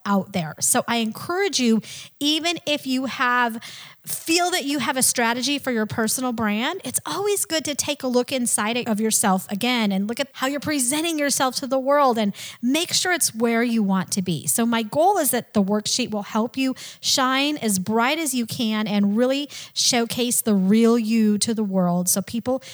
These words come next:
can know everything that you have to offer them, and also so that you can leverage your personal brand to help grow your business. All right,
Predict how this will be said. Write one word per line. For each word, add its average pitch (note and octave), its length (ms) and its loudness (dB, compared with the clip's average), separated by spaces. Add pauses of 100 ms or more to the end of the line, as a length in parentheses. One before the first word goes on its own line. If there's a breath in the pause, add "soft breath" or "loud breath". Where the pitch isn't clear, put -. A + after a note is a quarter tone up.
(160 loud breath)
can A#3+ 240 0
know F#3 480 2
everything A3 600 0
that G3 100 0
you F#3+ 200 2
have F3 360 -4
to - 180 -6
offer D#4 360 0
them, E3 360 -2 (380 loud breath)
and A#3 140 0
also B3+ 320 -2
so C4+ 180 -2
that G#3+ 120 -2
you A3 240 0
can C#4+ 180 -4
leverage G#3 380 -4
your G#3+ 160 2
personal B3 560 -2
brand G3+ 440 0
to C4+ 180 -2
help A3 260 -6
grow F3+ 180 0
your F#3+ 140 0
business. C#4+ 560 -2
All F#3 80 2
right, B3+ 200 2